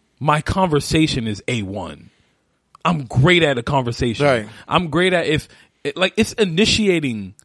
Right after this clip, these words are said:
Speaker 1: Like, if I don't know you, say if you're a woman,
Speaker 2: Right.
Speaker 1: and I, and, like, you're sitting there, and I think you're really pretty, I will sit there and tell my friends I think you're pretty all night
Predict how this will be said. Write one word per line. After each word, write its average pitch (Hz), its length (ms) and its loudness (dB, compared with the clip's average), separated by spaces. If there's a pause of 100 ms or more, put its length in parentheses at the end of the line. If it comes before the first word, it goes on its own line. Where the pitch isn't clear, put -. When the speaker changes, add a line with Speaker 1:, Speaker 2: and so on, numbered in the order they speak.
(140)
Speaker 1:
Like, 156 140 0
if 185 80 0
I 277 100 2
don't 254 140 2
know 208 160 2
you, 269 180 2
say 247 120 0
if 170 100 0
you're 180 100 2
a 151 60 2
woman, 117 280 -2 (200)
Speaker 2:
Right. 123 80 -6
Speaker 1:
and 165 80 2
I, 175 140 2
and, 165 180 2
like, 143 240 -2
you're 156 180 0
sitting 160 300 -2
there, 104 240 -6 (180)
and 143 120 -4
I 175 60 2
think 170 220 0
you're 160 100 2
really 156 260 0
pretty, 135 320 -2 (200)
I 226 100 2
will 349 120 2
sit 262 220 -2
there 254 120 4
and 214 100 -2
tell 233 160 4
my 208 120 4
friends 190 260 0
I 170 60 2
think 170 220 -4
you're 165 60 2
pretty 151 200 2
all 139 100 0
night 131 240 -6